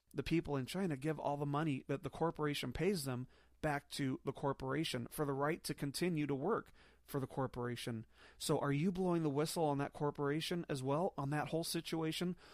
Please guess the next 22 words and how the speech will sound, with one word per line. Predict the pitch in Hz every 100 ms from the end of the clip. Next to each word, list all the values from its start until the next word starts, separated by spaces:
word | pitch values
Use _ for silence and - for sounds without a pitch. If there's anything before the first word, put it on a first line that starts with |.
| - -
or | 135
are | 139
you | 131 127
wearing | 120 135 147 151
the | 143
clothes | - 143 139 117 117 - - - - -
that | 120 -
those | 135 135
slaves | - - 135 120 120 -
are | 131 -
over | 147 143 123
there | 117 117 - - -
producing | 139 123 123 - 110 110 -
for | -
pennies? | - 139 110 107 - - - - 143
The |
fact | - 165 160 - - _
is | 143 120
this: | 120 107 - - - _ - - - -
Christianity | 165 165 - 151 143 147 151
has | 131 113
never, | 127 123 143 131 110